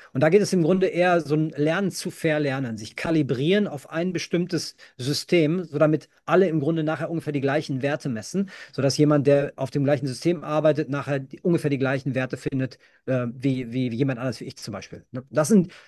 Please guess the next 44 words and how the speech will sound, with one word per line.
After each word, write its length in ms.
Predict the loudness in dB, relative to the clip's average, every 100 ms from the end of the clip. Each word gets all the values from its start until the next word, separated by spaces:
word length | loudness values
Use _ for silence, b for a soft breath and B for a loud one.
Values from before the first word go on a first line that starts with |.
| -2
die 60 | 4
bioenergetische 640 | 8 8 6 0 -4 -10
Bewertungen. 440 | -8 -6 -4 -6 -10
Man 220 | -2 0 2
kann 180 | 4
aber 240 | 4 4 2
auch 160 | 0
hergehen 380 | 0 0 0 -4
und 60 | -4
kann 120 | -4
sagen, 380 | -2 -4 -6 -14 _ _ _ _ _ -20 -14
ich 120 | -4 0
möchte 260 | 0 2 2
jetzt 160 | 2
genau 320 | 0 4 4
wissen, 320 | 2 0 -4 -4 B B
ob 120 | 0
es 120 | 2
jetzt 160 | 0 0
eine 80 | 0
Wasserader 520 | 0 -2 0 2 2
oder 160 | 2 2
eine 120 | 0
Verwerfung 440 | -2 0 0 -4
ist. 220 | -12 -16 B B B
Und 120 | -2 0
auch 100 | 2
da 160 | 2
brauchen 240 | 2 2 0
wir 80 | 0
keine 200 | 0 -2
Wünschelrute. 500 | -2 -4 -6 -10 -12
Wir 60 |
können 280 | -6 -4 0
dann 160 | 0 2
mit 140 | 0
einem 240 | 0 -2 -4 b b -20 -4
Bioresonanzgerät 1600 | 0 2 2 0 -4 -10 -12 -10 -8 -8 -8 -6 -4 -2 -4
hergehen, 460 | -4 -2 -2 -4 -6 0
können 300 | 2 4 2 -2
bestimmte 300 | 0 0 0
Frequenzspektren 800 | -2 0 -2 -2 -6 -4 -6 -6
ein-, 320 | -6 -6 -4
äh, 200 | -4